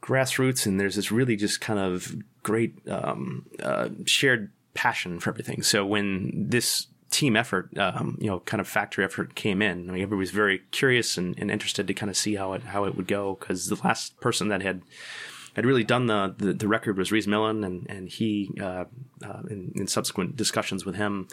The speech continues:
um, you know, it was, it was, it was quite the undertaking for his team to be able to, um, to, to do that. And so to have this, this technology and, and that,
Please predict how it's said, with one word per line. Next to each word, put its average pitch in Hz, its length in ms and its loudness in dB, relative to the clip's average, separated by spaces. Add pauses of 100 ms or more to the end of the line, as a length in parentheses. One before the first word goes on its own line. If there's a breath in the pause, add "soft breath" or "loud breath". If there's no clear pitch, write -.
(520 loud breath)
um, 90 520 0
you 92 80 -2
know, 90 140 0
it 85 120 -2
was, 90 580 0
it 104 60 0
was, 95 260 -2
it - 120 -2
was 92 100 -2
quite 117 200 0
the 107 60 0
undertaking 95 460 0
for 90 160 -6
his 95 160 -2
team 90 160 -2
to 85 80 -4
be 90 80 -2
able 90 140 -2
to, - 320 -6 (520)
um, 123 540 -8
to, - 100 -4 (200)
to - 80 -2
do 120 160 4
that. 90 240 -2
And 92 160 -10
so 98 180 -4
to 90 80 -2
have 98 580 0
this, - 380 0
this 104 180 -2
technology 92 720 0
and, 87 200 -6
and 95 160 -8
that, 90 320 -6